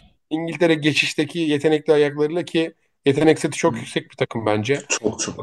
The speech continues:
Speaker 1: Bence Brezilya'nın arkasına koyuyorum toplam
Speaker 2: Hı hı.
Speaker 1: yetenekte. Özellikle ön alandaki oyuncuların.
Speaker 2: Aynen öyle.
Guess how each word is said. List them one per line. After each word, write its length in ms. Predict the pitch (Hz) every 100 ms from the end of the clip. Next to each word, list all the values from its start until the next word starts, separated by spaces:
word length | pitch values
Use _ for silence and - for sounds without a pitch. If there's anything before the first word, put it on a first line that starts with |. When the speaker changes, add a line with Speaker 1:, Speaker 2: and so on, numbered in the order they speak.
| 135
Speaker 1:
Bence 240 | 143 147
Brezilya'nın 360 | 151 160 160 160
arkasına 400 | 147 151 151 151
koyuyorum 600 | - 165 160 123 123 -
toplam 360 | - 131 127 127
Speaker 2:
Hı 20 |
hı. 0 |
Speaker 1:
yetenekte. 400 | 120 120 110 -
Özellikle 360 | 127 123 131 139
ön 140 | 131
alandaki 480 | 131 120 113 113 117
oyuncuların. 500 | 107 101 104 104 - -
Speaker 2:
Aynen 320 | 110 104 104
öyle. 240 | 101 98